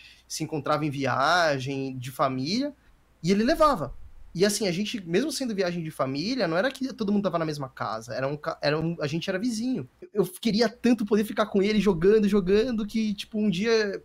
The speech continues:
meio que assim, a gente ficou conversando entre as portas, é, das casas, tá ligado? Até que chegou, tipo, obviamente, a, a mãe do meu primo e falou, "Meu, entra logo, né? Você já tá conversando no portão, não precisa ficar lá, né, tipo, na fronteira das casas."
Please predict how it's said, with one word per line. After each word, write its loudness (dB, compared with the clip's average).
meio 2
que -2
assim, 0
a 2
gente -2
ficou -4
conversando 0
entre -4
as 0
portas, -2
é, 0
das -2
casas, -6
tá -6
ligado? -4
Até -4
que -12
chegou, -2
tipo, -6
obviamente, -2
a, -2
a 4
mãe 6
do 2
meu 4
primo 4
e 2
falou, 0
"Meu, 4
entra 4
logo, 4
né? 4
Você -4
já 2
tá -2
conversando 0
no 2
portão, 4
não 2
precisa -2
ficar 0
lá, 4
né, 2
tipo, -2
na 0
fronteira 2
das -2
casas." -2